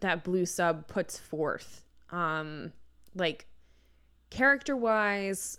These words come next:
and plot-wise. Well, okay, so the plot, <sighs>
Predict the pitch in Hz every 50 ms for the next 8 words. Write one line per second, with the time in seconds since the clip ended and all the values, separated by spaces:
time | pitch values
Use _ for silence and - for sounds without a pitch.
0 | - - 170 160 151 156 - - - 196 190 185 - - 190 185 175 175 165 160
1 | 170 175 - 233 254 262 - - 226 - 190 - - - - 196 208 208 - -
2 | - 285 311 320 320 302 - - - - - - _ - - - - - - -
3 | - - _ _ _ _ _ _ _ _ _ _ _ _ _ _ _ _ - -